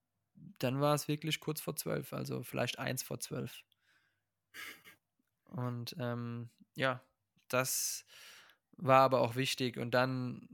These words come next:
war es auch, war es auch, äh, ein kurzer, kurzer Relief, äh,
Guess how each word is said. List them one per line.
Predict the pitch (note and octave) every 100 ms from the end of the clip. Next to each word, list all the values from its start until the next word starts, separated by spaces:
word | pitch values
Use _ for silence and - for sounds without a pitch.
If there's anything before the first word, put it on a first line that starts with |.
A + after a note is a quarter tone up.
| -
war | - C3+ B2 B2+
es | C3 -
auch, | A2+ C3 C3 B2+ - - _ _ - _ _
war | - B2 B2 D3
es | - -
auch, | C3+ C3 B2+ B2+ B2+ - - _ _ _ _ _ -
äh, | - - - - - -
ein | - C#3 B2+
kurzer, | - D3+ - C#3 C3 B2+ B2
kurzer | - C#3+ C3 C3 B2 B2 B2 B2
Relief, | C#3 B2+ A#2+ B2+ A#2+ - - G3+ G3
äh, | B2+ B2 A#2+